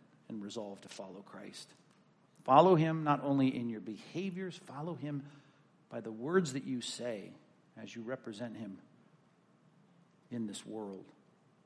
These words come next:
There's a great reward for all of this.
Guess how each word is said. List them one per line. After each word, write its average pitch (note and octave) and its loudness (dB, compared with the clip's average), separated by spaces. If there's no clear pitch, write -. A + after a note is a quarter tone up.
There's A#2 -8
a - -10
great D3 6
reward C3+ 8
for A#2 -2
all B2 10
of G#2+ 4
this. A2 -6